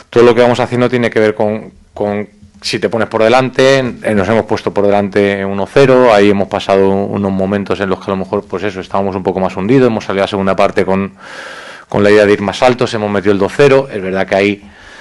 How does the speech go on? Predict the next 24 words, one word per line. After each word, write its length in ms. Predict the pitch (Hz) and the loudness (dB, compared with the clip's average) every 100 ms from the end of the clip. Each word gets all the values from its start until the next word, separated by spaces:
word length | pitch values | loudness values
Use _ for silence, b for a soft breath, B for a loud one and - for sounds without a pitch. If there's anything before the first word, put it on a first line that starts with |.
| B B B B | B B B B
eh, 600 | - 98 95 92 90 98 110 | 0 4 4 4 2 -4 -2
vuelve 240 | 110 110 | 2 2
a 60 | 98 | 2
cambiar 260 | 101 101 | 0 0
un 80 | 95 | 0
poco 160 | 101 101 | 0 2
el 80 | 92 | 2
partido, 480 | 90 - 151 127 | 0 2 4 4
¿no? 260 | 113 156 127 | 4 2 0
Eh, 240 | 98 95 92 | -2 -6 -8
porque 480 | 92 - 90 87 90 | -10 -2 0 2 2
evidentemente, 680 | 87 87 90 92 95 98 101 | 0 0 0 0 -2 -2 -4
aunque 200 | 98 87 | -4 -6
tú 160 | 101 | -8
quieras 220 | 92 98 - | -2 -2 0
seguir 180 | 101 95 | 0 0
haciendo 280 | 101 98 | -2 -2
las 140 | 95 - | 0 -2
cosas 300 | 107 98 92 | -6 -6 -4
bien 260 | 110 151 117 | -2 -2 -4
y, 120 | 101 | -8
y 240 | 87 92 | -10 -10
sepas, 560 | - 117 113 92 - - | -2 0 2 -2 -4 -12
o 240 | 92 92 | -14 -12